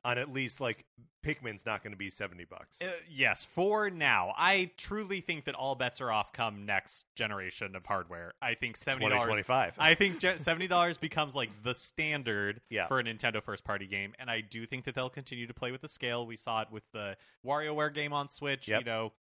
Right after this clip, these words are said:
Speaker 2: um, we have seen it with Nintendo Switch Sports. So I do think that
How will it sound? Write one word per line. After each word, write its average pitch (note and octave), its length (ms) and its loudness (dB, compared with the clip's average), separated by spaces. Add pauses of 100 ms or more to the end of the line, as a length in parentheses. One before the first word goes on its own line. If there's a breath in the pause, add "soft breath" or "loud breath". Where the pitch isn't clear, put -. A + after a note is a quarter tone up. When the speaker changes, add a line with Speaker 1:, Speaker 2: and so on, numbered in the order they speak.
(200 soft breath)
Speaker 2:
um, G#2 380 4
we G#2+ 240 -4
have A#2 160 -10
seen A#2+ 120 -4
it G#2+ 40 -2
with G2+ 160 -6
Nintendo G#2+ 340 -10
Switch - 240 -10
Sports. D3 460 -2 (200)
So D3+ 120 2
I C#3+ 80 6
do D3+ 240 -4
think D#3 300 -6
that C3 140 -2